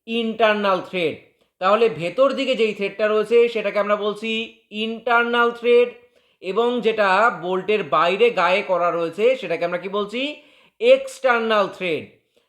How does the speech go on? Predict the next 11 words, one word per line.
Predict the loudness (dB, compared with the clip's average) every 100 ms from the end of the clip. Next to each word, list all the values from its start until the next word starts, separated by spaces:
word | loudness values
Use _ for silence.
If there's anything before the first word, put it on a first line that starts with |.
| -6
তাহলে | 0 4 4 4 0 -20 _ -8
থ্রেড | -2 -2 -4
কি? | -10 -10 -12 _ _ _ -10
ক্লিয়ার | 0 2 4
হয়েছে, | 2 2 0 -2 _ _ _ 0
পেঁচানো | 0 2 0 2 2
একটা | 2 0 0
রেখা, | 2 0 0 0 0 -6 -20 _ _
সেটাকেই | -4 0 0 0 -2
মূলত | 0 2 2
আমরা | 2 2